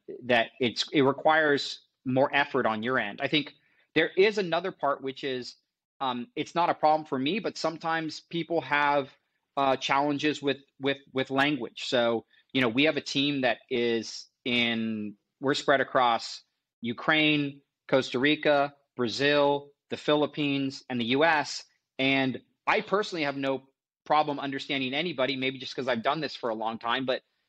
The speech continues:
you know, some people, uh, you know, you're gonna work with folks who maybe their English,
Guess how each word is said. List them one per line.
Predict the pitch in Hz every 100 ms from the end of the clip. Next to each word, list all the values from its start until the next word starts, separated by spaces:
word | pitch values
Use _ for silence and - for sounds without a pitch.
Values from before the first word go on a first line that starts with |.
| _
you | 139
know, | 127
some | 120 156 156
people, | 160 156 151 143 135 - _ _ -
uh, | 123 123
you | 120 147
know, | 123
you're | 127
gonna | 147 165
work | 131 139 185
with | 165
folks | - 147 156 -
who | 147 147 127
maybe | 117 135 139
their | 139 131
English, | 139 143 143